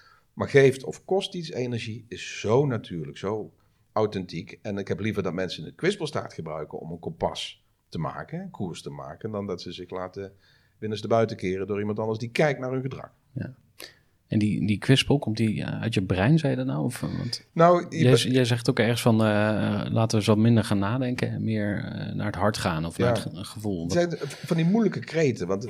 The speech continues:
Speaker 1: va-, vaak als je praat over emoties en energie, krijg je alweer een scheiding in de markt en komen er een hele hoop mensen weer niet. Dus vandaar ook kwispel. Dat is een hele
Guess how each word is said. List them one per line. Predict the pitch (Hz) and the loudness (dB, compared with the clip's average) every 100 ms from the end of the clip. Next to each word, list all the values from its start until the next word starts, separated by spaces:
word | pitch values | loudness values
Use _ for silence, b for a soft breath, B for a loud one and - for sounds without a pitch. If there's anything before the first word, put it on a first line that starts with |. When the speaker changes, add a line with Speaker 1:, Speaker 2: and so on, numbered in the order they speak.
| 117 | -10
Speaker 1:
va-, | - 160 | -8 -8
vaak | - 151 165 165 - | 0 2 2 -2 -8
als | 135 - | -4 -2
je | 127 120 - | -2 -2 -10
praat | 143 139 139 120 | -2 0 0 -2
over | 117 104 101 92 - | -2 0 -2 -2 -6
emoties | - 113 127 139 123 | -4 4 6 6 4
en | 113 107 | 2 2
energie, | 110 90 82 110 | 2 0 -2 -4
krijg | 135 139 123 | -2 -2 -2
je | 123 | 0
alweer | 117 120 107 | 0 0 0
een | |
scheiding | - 120 113 107 95 | 0 0 0 0 -2
in | 90 | -2
de | |
markt | 90 71 73 - - | -2 -2 -6 -8 -14
en | 101 | -10
komen | 113 104 | -4 0
er | 107 | 0
een | 107 | 0
hele | 101 | 0
hoop | 95 | 0
mensen | 98 101 110 | -2 -4 -2
weer | 131 | 0
niet. | 131 - - b b b b b b b b b b | 0 -2 -12 b b b b b b b b b b
Dus | 123 120 | -2 2
vandaar | 131 139 143 | 6 6 6
ook | 135 | 4
kwispel. | 123 98 107 | 2 0 0
Dat | 120 | -2
is | 117 | -2
een | |
hele | 127 151 135 117 98 | -2 2 4 6 4